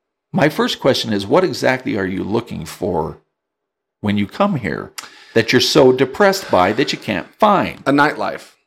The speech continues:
Speaker 1: A nightlife. Okay.
Speaker 2: Yeah.
Speaker 1: So Utah does have bars. Utah has clubs.
Speaker 2: Correct.
Speaker 1: Do they shut down early? Yeah,
Speaker 2: Yeah.
Speaker 1: probably. I don't know. I haven't really looked into it 'cause it's not my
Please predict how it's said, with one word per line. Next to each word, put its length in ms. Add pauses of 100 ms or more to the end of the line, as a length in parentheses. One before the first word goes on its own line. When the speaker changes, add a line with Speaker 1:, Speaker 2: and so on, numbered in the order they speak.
(120)
Speaker 1:
A 80
nightlife. 460 (220)
Okay. 260
Speaker 2:
Yeah. 40 (680)
Speaker 1:
So 340
Utah 420
does 240
have 240
bars. 560
Utah 320
has 220
clubs. 540 (100)
Speaker 2:
Correct. 340 (680)
Speaker 1:
Do 220
they 140
shut 340
down 220
early? 300
Yeah, 440
Speaker 2:
Yeah. 120
Speaker 1:
probably. 640
I 160
don't 220
know. 200
I 80
haven't 300
really 240
looked 260
into 320
it 160
'cause 180
it's 200
not 220
my 280